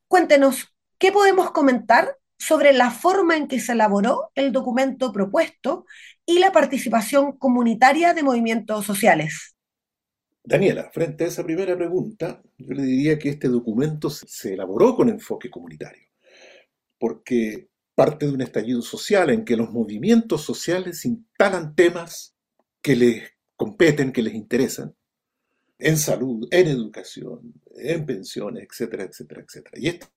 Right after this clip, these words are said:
Speaker 2: es un movimiento que viene de abajo, que desconfía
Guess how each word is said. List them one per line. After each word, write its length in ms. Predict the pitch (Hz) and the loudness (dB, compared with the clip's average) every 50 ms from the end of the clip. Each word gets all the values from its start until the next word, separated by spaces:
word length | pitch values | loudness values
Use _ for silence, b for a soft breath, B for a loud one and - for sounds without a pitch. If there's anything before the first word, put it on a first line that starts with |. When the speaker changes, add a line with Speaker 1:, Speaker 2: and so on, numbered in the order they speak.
| _ - | _ -8
Speaker 2:
es 80 | 160 | -8
un 100 | 143 131 | -8 -8
movimiento 440 | 127 127 127 113 113 127 143 139 123 | -8 -6 -2 -2 -2 -2 -2 -4 -4
que 120 | 113 117 | -6 -4
viene 200 | 104 110 110 107 | -6 -6 -8 -6
de 80 | 101 101 | -8 -6
abajo, 400 | 90 - - - - - _ _ _ _ _ _ _ _ _ _ _ _ _ _ _ _ _ _ _ _ | -8 -8 -10 -12 -18 -20 _ _ _ _ _ _ _ _ _ _ _ _ _ _ _ _ _ _ _ _
que 120 | _ - 113 | _ -6 -6
desconfía 800 | - 107 - - 107 110 - - 180 180 127 113 104 - - | -6 -6 -8 -8 -8 -8 -6 -4 0 0 2 0 0 -4 -10